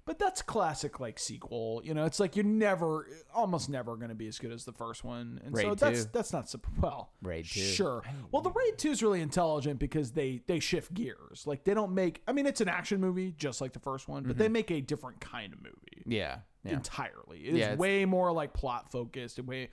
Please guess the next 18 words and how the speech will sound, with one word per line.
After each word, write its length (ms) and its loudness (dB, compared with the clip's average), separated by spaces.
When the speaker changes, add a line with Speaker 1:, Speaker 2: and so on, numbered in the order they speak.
Speaker 1:
they 80 2
make 180 4
it 60 2
more 160 2
like 180 0
a 80 2
crime 640 -4
epic 640 -6
Speaker 2:
Yeah. 280 -2
Speaker 1:
than 180 2
just 260 -6
this, 220 -6
like, 220 -6
balls 480 -8
to 80 -4
the 60 -4
wall 280 -2
action. 540 -4